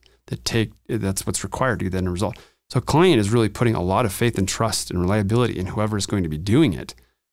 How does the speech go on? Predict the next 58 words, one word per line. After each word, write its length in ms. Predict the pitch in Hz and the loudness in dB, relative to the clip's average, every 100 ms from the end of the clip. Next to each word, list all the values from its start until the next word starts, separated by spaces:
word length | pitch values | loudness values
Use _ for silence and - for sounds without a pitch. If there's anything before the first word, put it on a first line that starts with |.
| _ | _
You 80 | 110 | 2
know, 240 | 95 92 | 4 2
you're 380 | - 98 127 175 | 2 4 6 6
shooting 400 | - - 170 147 | 6 4 6 6
it, 120 | 92 | 4
you're 140 | 92 120 | 2 2
directing 480 | 123 120 120 147 151 | 2 2 2 4 4
it, 160 | 156 | 4
you're 300 | 107 113 175 | 4 4 6
handing 300 | 175 175 143 | 6 6 6
it 80 | 123 | 6
off 240 | 117 117 - | 4 2 0
to 100 | 113 | 2
the 120 | 95 | 4
next 480 | 104 151 - - - _ _ | 4 4 0 -6 -10 _ _
person 360 | - 151 - 113 | 0 2 2 4
in 100 | 101 | 4
the 60 | 92 | 2
process, 680 | - 147 156 85 82 - - _ _ _ - | 0 0 0 -2 -2 -4 -8 _ _ _ -8
people 300 | - 180 131 | -2 0 2
in 40 | 98 | 2
the 60 | |
process. 460 | 87 98 - - - | 0 -2 -4 -4 2
You 140 | 120 | 4
have 120 | 165 156 | 4 4
a 40 | |
lot 160 | 110 90 | 2 0
of 60 | |
tr-, 220 | - - 120 | -2 -2 0
you 60 | |
have 100 | 139 | 0
to 80 | - | 2
have 80 | 110 | -2
trust 280 | - 117 - | 0 -2 0
and 80 | 98 | 0
reliability 400 | 95 98 95 - - _ | 2 2 0 -2 -12 _
that 200 | 127 113 | -2 2
they're 180 | 120 135 | 4 4
going 180 | 127 110 | 6 4
to 80 | 98 | 2
take 300 | - 110 - | 0 0 0
what 120 | 92 | 0
you 240 | 98 113 | 4 4
did 280 | 147 190 - | 6 4 2
and 200 | - 92 | 0 2
make 160 | 92 95 | 2 2
sure 240 | - 113 | 0 2
that 120 | 104 95 | 2 2
it 100 | 98 | 2
meets 280 | 104 98 | 2 2
all 120 | 117 110 | 0 0
the 80 | |
requirements 520 | 95 95 85 82 98 - | 0 -2 -2 0 0 -2
for 120 | 95 | -2
that 180 | 92 - | -2 -2
person 260 | 98 92 | -4 -2
that's, 240 | 95 90 - - _ _ _ | -2 -2 -6 -10 _ _ _
was, 200 | 101 - | -4 -4